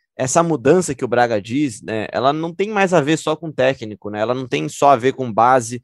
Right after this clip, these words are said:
é, acho que precisa realmente ter algo de fora mesmo, né? E a gente fala aqui, e aí sempre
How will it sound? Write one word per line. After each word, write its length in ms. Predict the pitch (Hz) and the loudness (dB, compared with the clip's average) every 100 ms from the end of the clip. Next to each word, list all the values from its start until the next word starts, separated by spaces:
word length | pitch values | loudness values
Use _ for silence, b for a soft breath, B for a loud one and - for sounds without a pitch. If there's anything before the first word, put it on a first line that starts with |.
| - | -4
é, 200 | 107 101 | 0 2
acho 240 | 98 107 | 2 -2
que 80 | - | -8
precisa 240 | - - 147 | -10 -2 0
realmente 320 | 160 165 - | 0 -4 0
ter 80 | 170 | 0
algo 160 | 180 | 0
de 100 | 180 | -4
fora 340 | 190 196 202 160 | -4 2 4 4
mesmo, 320 | 165 151 117 | -2 -4 -6
né? 180 | 123 123 | -4 -2
E 40 | |
a 40 | 120 | -2
gente 240 | 151 151 | -6 -8
fala 200 | - 143 | -4 -2
aqui, 320 | 117 135 135 117 | -4 -6 -4 0
e 80 | |
aí 240 | 113 127 - | 0 0 -4
sempre 420 | - 135 131 | -6 -8 -10